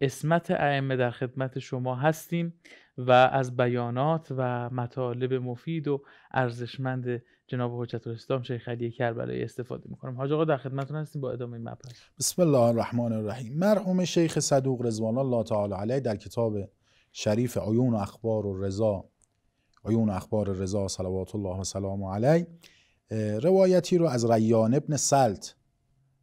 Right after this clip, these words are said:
Speaker 2: نقل می‌کنه که میگه آقا امام رضا در مجلس مأمون حاضر شدن در مرو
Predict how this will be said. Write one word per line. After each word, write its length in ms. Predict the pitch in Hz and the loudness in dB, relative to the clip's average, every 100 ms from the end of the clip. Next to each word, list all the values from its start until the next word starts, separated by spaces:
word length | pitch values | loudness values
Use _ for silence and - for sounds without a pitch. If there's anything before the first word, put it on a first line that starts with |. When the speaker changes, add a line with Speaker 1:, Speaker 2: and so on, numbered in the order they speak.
| _ | _
Speaker 2:
نقل 380 | 98 107 127 123 | -4 0 0 0
می‌کنه 640 | 113 - 98 92 87 87 - _ _ _ _ | -2 -2 -2 -4 -8 -12 -18 _ _ _ _
که 540 | - 139 147 147 147 - _ _ _ _ _ _ | 0 4 6 6 2 -2 _ _ _ _ _ _
میگه 320 | - 117 139 | -4 2 4
آقا 320 | 143 120 120 127 | 6 6 6 6
امام 320 | 113 107 104 | 6 2 2
رضا 380 | 104 113 117 107 | 2 4 4 4
در 240 | 101 101 95 _ _ _ _ 95 | 0 -2 -6 _ _ _ _ -6
مجلس 420 | 104 98 110 - | -4 -4 -4 -2
مأمون 520 | 110 95 104 113 98 - _ _ _ _ | -2 -2 -2 -4 -6 -12 _ _ _ _
حاضر 360 | - 104 98 131 | -6 -2 0 0
شدن 360 | - 156 160 | 0 2 4
در 200 | 151 147 | 6 6
مرو 380 | 151 143 143 | 6 6 4